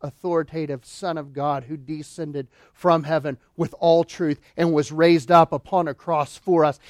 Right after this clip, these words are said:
if he is your salvation, nothing can dull or diminish that. Nothing. "Look to me and be saved, all the ends of the earth, for I am God and there is no other."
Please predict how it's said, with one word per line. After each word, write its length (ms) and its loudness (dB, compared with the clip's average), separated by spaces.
if 180 2
he 380 -2
is 300 0
your 160 -4
salvation, 640 -2
nothing 640 -2
can 200 -10
dull 300 -2
or 100 -14
diminish 480 -20
that. 240 -20
Nothing. 400 -14
"Look 380 10
to 140 2
me 540 6
and 180 4
be 140 0
saved, 600 10
all 380 12
the 180 2
ends 220 4
of 100 4
the 160 4
earth, 320 6
for 160 2
I 240 10
am 180 0
God 320 8
and 120 -4
there 160 -2
is 180 -6
no 180 -14
other." 60 -20